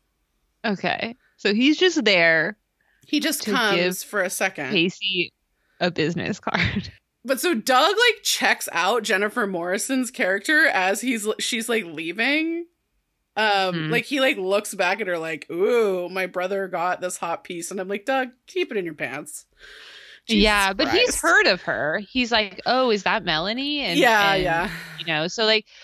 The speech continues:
Speaker 1: we know that Pacey and Doug do talk, and, like, that
Speaker 2: Right.
Speaker 1: Doug,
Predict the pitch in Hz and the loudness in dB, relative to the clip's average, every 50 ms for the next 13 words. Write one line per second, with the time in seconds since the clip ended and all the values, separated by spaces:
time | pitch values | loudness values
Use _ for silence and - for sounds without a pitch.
0 | - - _ - 262 269 269 269 254 262 302 359 403 - - 226 185 175 180 - | -20 -10 _ 0 0 2 2 2 2 2 2 0 -2 -2 -2 0 0 0 0 0
1 | 196 175 165 165 156 156 143 139 139 143 160 151 - 160 143 143 139 - - 180 | 0 0 0 0 0 0 0 0 0 -4 -6 -10 -8 -8 -8 -8 -8 -8 -6 -4
2 | 131 - - - 180 - - 156 151 147 135 143 151 - - 160 143 127 - - | -4 -4 -4 -6 -8 -8 -6 -4 -2 -2 -2 -2 -2 -2 -2 -2 -2 -2 -2 -4
3 | - 113 - | -4 -4 -4